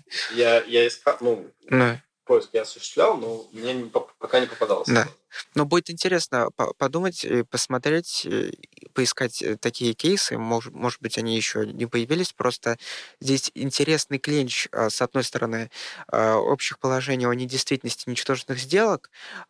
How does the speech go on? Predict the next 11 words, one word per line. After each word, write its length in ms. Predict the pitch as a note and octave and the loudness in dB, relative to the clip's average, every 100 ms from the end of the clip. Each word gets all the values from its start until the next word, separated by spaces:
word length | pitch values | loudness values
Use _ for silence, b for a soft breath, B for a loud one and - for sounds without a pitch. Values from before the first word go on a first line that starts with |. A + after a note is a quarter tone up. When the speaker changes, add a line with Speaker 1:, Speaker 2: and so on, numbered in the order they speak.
| - | -2
Speaker 2:
и, 440 | D#3+ E3 D#3+ C3+ - | 2 6 6 4 0
с 40 | |
другой 260 | - B2+ D#3 | -4 0 0
стороны, 340 | - D3 C#3 | 0 -2 -2
как 180 | - A2+ | -4 -4
всегда, 480 | - A#2+ B2 C#3 D3+ B B B B _ | -2 0 2 0 -2 B B B B _
принципов 500 | - C#3 C3+ - - B2+ | -2 0 0 -4 -4 -2
разумности, 480 | B2 F3 D#3+ - - | 0 -2 -2 -6 -4
добросовестности. 760 | A#2 A2+ - D#3 - - - | -4 -2 0 0 -2 -6 -2
Вот. 160 | A#2 A2 - - - - _ _ - - - | -2 -2 -6 -8 -10 -20 _ _ -20 -20 -10
Speaker 1:
Ну, 220 | - - | -6 -6